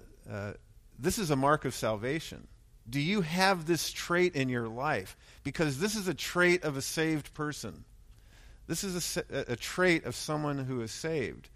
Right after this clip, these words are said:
Not that this saves you. It's not the cause of your salvation,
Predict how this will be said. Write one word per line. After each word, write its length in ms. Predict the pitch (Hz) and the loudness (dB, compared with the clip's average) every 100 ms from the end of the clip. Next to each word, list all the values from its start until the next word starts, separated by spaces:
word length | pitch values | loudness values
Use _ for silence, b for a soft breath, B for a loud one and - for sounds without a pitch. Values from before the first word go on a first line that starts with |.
| b b b 123 | b b b 4
Not 320 | 151 185 - | 8 8 6
that 140 | 151 | 2
this 160 | 165 151 | 2 2
saves 560 | - 185 220 277 185 | 4 8 10 8 2
you. 380 | 101 87 65 80 - b b | -4 -8 -10 -12 -16 b b
It's 160 | 123 - | -6 2
not 200 | 160 - | 2 2
the 80 | 135 | -4
cause 500 | - 180 226 233 160 | 2 4 6 4 0
of 100 | 120 | -4
your 140 | 110 | -6
salvation, 800 | - 107 98 98 85 - 98 | -2 -2 -2 -6 -8 -10 -10